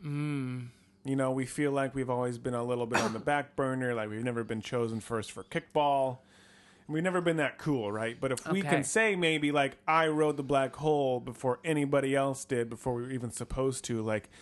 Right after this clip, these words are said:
Speaker 2: that's some street cred, man.
Speaker 1: <sighs>
Speaker 2: Which is also kinda street cred that we've already snuck into the park in general.
Speaker 1: Right.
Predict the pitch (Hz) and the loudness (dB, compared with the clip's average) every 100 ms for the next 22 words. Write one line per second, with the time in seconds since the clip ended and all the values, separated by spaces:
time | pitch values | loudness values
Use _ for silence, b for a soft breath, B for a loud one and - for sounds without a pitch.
0 | B - 123 156 175 - 120 - 143 127 | B -2 4 4 4 -4 -4 -2 -2 -2
1 | - 104 82 92 87 85 90 B B B | -4 -8 -8 -8 -10 -10 -14 B B B
2 | B B B B B B - 208 208 196 | B B B B B B -4 2 4 2
3 | 196 170 B B B B B B B B | 0 -6 B B B B B B B B
4 | B B B B B B _ _ _ _ | B B B B B B _ _ _ _
5 | - 185 208 190 202 208 - 220 196 180 | 0 2 2 4 4 4 2 2 2 2
6 | 170 151 160 151 143 127 131 127 127 135 | 0 0 2 0 2 0 2 2 2 2
7 | 127 - 131 - 127 120 104 120 117 110 | -2 0 0 2 -2 -2 0 0 0 -4
8 | 110 110 120 147 165 185 185 277 330 208 | -4 -2 0 2 0 -2 -4 0 0 0
9 | - - | -8 -18